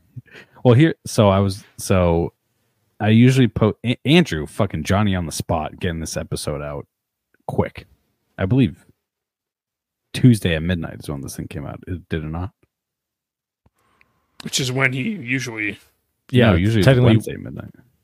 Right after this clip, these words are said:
Speaker 3: usually it's
Speaker 2: Which
Speaker 3: Wednesday
Speaker 2: is
Speaker 3: at twelve oh one A M. So, like, the morning of Wednesday while you're sleeping, you go to bed Tuesday night,
Speaker 1: Oh.
Speaker 3: you wake up Wednesday morning, it's there.
Speaker 1: Oh.
Speaker 3: Which
Speaker 2: John has
Speaker 3: I will
Speaker 2: no
Speaker 3: say,
Speaker 2: fucking clue when our own release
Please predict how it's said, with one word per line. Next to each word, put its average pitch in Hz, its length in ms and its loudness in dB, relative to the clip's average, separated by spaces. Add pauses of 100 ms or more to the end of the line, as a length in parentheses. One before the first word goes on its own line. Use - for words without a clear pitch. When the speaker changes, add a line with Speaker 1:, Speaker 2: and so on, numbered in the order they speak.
(360)
Speaker 3:
usually 123 360 8
it's 95 120 0
Speaker 2:
Which 90 100 0
Speaker 3:
Wednesday 101 440 6
Speaker 2:
is 82 360 -4
Speaker 3:
at - 60 -16
twelve 98 240 4
oh 90 120 2
one 87 300 0
A 85 200 -2
M. 78 240 -6
So, 87 180 -4
like, 82 300 -6 (100)
the 90 100 0
morning 87 360 2
of 82 320 -2
Wednesday 80 400 -2
while 78 400 -6
you're 87 180 -6
sleeping, 85 560 -4
you 87 120 -4
go 92 60 2
to 82 60 0
bed 82 160 -2
Tuesday 95 300 0
night, 87 160 2
Speaker 1:
Oh. 87 100 4
Speaker 3:
you 87 60 -2
wake 87 200 0
up 82 140 -4
Wednesday 87 300 0
morning, 82 320 -4
it's 78 160 -8
there. 80 380 -8 (1600)
Speaker 1:
Oh. 90 160 0
Speaker 3:
Which 127 360 2
Speaker 2:
John 185 160 2
has 190 160 6
Speaker 3:
I 123 40 6
will 208 60 6
Speaker 2:
no 202 60 4
Speaker 3:
say, 117 120 4
Speaker 2:
fucking 196 280 2
clue 185 280 4
when 139 100 2
our 139 140 2
own 147 160 0
release 135 540 0